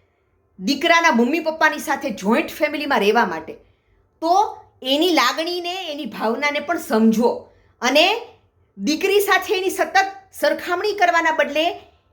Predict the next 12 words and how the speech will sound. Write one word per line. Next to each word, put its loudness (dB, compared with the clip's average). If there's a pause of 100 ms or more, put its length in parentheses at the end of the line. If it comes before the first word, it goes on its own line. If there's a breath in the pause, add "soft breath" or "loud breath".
(220)
તમારી 4
વહુને -6
અપનાવીને -2
પ્રેમથી -2
જો 0
એની -2
સાથે -2
સાસુ -2
તરીકે -4
વર્તતા -2
શીખશો -2
ને, -2